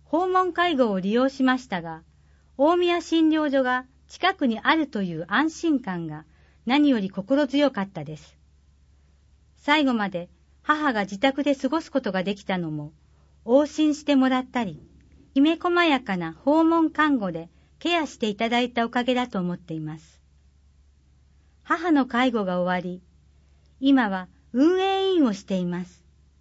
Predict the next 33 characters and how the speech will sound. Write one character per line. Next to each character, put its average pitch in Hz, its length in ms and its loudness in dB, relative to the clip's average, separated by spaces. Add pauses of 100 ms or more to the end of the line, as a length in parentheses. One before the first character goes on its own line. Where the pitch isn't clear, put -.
(480)
バ 196 120 -4
ス - 220 -16
ハ 269 160 4
イ 247 100 -2
ク、 - 280 -20 (580)
フ - 180 -4
レ 339 200 2
イ - 20 -2
ル 339 100 0
予 339 160 0
防 254 180 0
の 180 140 -2
学 180 200 -4
習 269 320 -2
会、 160 320 -12 (640)
埼 320 280 0
玉 214 240 0
の 180 120 -4
基 - 100 -20
地 277 140 0
巡 247 320 2
り 185 40 -2
な 180 140 -4
ど 165 100 -8
に 156 220 -8 (560)
運 359 260 2
営 381 220 0
委 370 160 0
員 311 60 4
に 254 120 4
な 214 140 -4
っ - 20 -12
て 180 280 -10